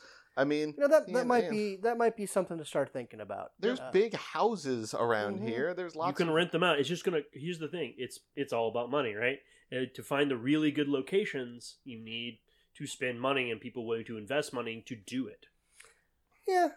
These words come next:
Speaker 2: uh, I'll, I'm gonna start the hamster wheel thinking on that
Speaker 1: Well,
Speaker 2: one, 'cause
Speaker 1: yeah,
Speaker 2: that's
Speaker 1: and I, I feel,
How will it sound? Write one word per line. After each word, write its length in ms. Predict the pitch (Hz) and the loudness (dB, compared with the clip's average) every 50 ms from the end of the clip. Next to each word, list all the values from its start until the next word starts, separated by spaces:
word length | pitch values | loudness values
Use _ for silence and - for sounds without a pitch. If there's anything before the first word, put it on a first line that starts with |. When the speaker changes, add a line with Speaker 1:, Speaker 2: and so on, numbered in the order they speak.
| - _ - | -6 _ 2
Speaker 2:
uh, 200 | 320 302 294 269 247 277 294 | 6 6 6 4 2 -2 0
I'll, 160 | 294 277 262 254 | 2 2 4 4
I'm 100 | 254 254 | 4 6
gonna 140 | 254 247 208 | 6 6 6
start 240 | - 226 214 196 | 6 4 2 4
the 100 | 180 170 | 4 2
hamster 340 | 147 156 156 143 - - - | 2 2 0 -2 -4 -6 -10
wheel 200 | 127 131 120 113 | -8 -8 -8 -8
thinking 280 | - - 123 - - 113 | -8 -8 -10 -10 -10 -10
on 140 | 104 101 107 | -10 -8 -8
that 140 | 104 104 - | -6 -6 -4
Speaker 1:
Well, 180 | 170 170 160 143 | -4 -2 -4 -4
Speaker 2:
one, 60 | - | -4
'cause 80 | - 180 | -2 0
Speaker 1:
yeah, 100 | 196 190 | 0 2
Speaker 2:
that's 160 | 190 - - - | 0 0 -2 -4
Speaker 1:
and 80 | 165 | -4
I, 160 | 147 - - | -4 -4 -4
I 40 | 165 | -4
feel, 300 | 185 - 285 359 349 - | -4 -6 -6 -6 -6 -6